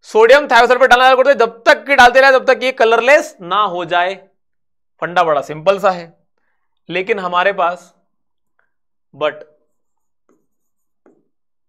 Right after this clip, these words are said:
this test gets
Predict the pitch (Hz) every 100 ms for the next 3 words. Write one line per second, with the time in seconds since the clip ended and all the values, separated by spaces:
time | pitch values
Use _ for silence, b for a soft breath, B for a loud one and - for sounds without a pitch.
0 | _ _ _ _ _ _ _ _ _ _
1 | _ _ _ _ _ _ _ _ _ _
2 | _ _ 135 208 214 - _ _ _ _
3 | _ _ _ _ _ _ _ _ _ _
4 | _ _ _ _ - 170 180 196 - _
5 | _ _ _ _ _ _ _ _ _ _
6 | _ _ _ _ _ _ _ _ 151 170
7 | 180 - _